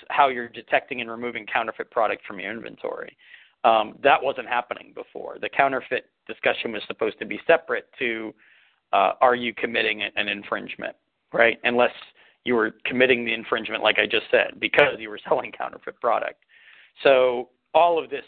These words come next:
started getting mixed and jumbled up, and all of a sudden you had to submit a plan of action that addressed two things,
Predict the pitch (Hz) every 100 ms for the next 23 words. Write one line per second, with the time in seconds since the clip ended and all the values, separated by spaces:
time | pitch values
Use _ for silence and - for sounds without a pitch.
0 | - 147 127 117 139 123 113 123 - -
1 | 117 113 120 113 110 226 - 127 123 123
2 | - 120 117 107 117 107 - 113 110 -
3 | 120 110 110 107 101 - 107 104 _ _
4 | _ _ 123 110 107 110 - - 208 190
5 | 107 107